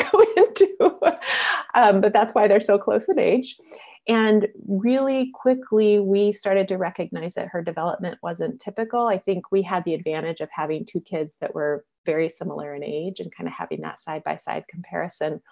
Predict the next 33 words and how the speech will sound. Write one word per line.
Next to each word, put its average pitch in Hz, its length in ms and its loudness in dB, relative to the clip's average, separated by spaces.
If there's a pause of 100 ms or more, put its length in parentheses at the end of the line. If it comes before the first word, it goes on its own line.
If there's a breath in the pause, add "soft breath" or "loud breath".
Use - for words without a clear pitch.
(480 soft breath)
And, 180 400 -2 (160)
um, 165 540 -6
we 208 220 2
were 185 360 4
lucky 202 320 0
enough 185 280 -4
to 180 100 -8
have 180 300 -4
a 180 80 -4
really 180 280 -4 (140)
clear 175 400 -4
history 185 400 -8
from 175 220 -10
Biomom 156 840 -8
on, 151 380 -14
in 165 160 -10
terms 160 320 -12
of 151 140 -8 (100)
her 151 320 -6 (420 soft breath)
drinking. 208 720 2 (220)
Um, 160 300 -6
we 165 180 -6
had 156 460 -8
a 147 400 -6 (260)
developmental 165 580 -6
pediatrician 165 760 -8
who 151 240 -4
diagnosed 151 580 -12
Maya, 160 360 -8 (840)
um, 175 240 -4
before 180 300 -2
she 175 160 -6
was - 300 -8